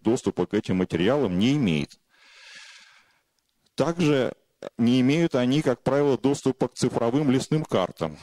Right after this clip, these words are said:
а работают по-прежнему с бумажными распечатками, на которых отсутствуют какие-либо координаты.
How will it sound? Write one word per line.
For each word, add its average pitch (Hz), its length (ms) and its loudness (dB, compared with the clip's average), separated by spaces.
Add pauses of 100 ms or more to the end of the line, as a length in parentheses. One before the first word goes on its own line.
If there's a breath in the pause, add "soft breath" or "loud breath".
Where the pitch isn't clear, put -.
а - 160 -2
работают 131 520 0
по-прежнему 127 800 0
с 85 80 -14
бумажными 120 560 0
распечатками, 123 1040 0
на 98 140 -2
которых 107 400 -2
отсутствуют 107 540 0
какие-либо 110 520 0
координаты. 113 800 0